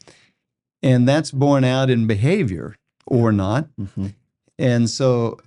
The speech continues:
Speaker 1: for couples to understand more deeply, you know, I made this argument in an article on doing marriage preparation with cohabiting couples. Um, the decision itself to cohabit,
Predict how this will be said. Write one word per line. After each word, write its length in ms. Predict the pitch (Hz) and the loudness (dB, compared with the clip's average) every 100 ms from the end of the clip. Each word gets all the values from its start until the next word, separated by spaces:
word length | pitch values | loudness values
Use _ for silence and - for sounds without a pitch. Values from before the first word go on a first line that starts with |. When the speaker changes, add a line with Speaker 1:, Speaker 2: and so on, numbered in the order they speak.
| _ _ _ | _ _ _
Speaker 1:
for 220 | - 123 | -6 -4
couples 500 | - 151 156 156 131 | -2 -2 -2 -2 -4
to 180 | - 135 | -2 0
understand 560 | 131 131 113 143 139 127 | 2 2 0 0 2 2
more 160 | 120 | 0
deeply, 840 | 107 113 185 202 123 107 104 120 113 _ _ _ _ - | -2 -2 -2 -2 -2 0 0 -2 -4 _ _ _ _ -2
you 80 | 120 | 0
know, 80 | 120 | 2
I 80 | |
made 260 | 123 143 160 | 4 2 2
this 180 | 135 - | 0 0
argument 520 | 135 139 127 120 113 | 0 2 2 0 -2
in 180 | 135 120 | -2 0
an 120 | 110 | 2
article 520 | 110 120 117 117 113 - | 2 0 -2 -2 -4 -2
on 720 | 123 110 107 104 - - 165 | 0 0 0 -2 -4 -12 -10
doing 360 | 139 120 113 107 | -4 0 0 2
marriage 260 | 120 117 - | 0 0 -2
preparation 520 | 110 113 107 - 104 | -4 -2 -2 -2 -4
with 140 | 98 | -4
cohabiting 500 | - 104 110 98 98 | -4 -2 0 -2 -4
couples. 500 | 95 180 - 85 - - _ _ _ _ _ _ - | -4 -6 -6 -12 -14 -20 _ _ _ _ _ _ -6
Um, 600 | 131 113 104 98 101 127 - _ _ _ _ _ _ - 131 _ | -2 0 0 -2 -2 -6 -12 _ _ _ _ _ _ -12 -12 _
the 240 | 131 117 127 | -2 2 2
decision 540 | 117 - 175 170 165 | 0 -2 -4 0 2
itself 500 | 131 - 151 143 131 | 0 0 -2 0 -2
to 120 | - 117 | -4 -4
cohabit, 880 | - 120 95 131 190 185 120 110 | 0 -2 0 0 0 0 0 -2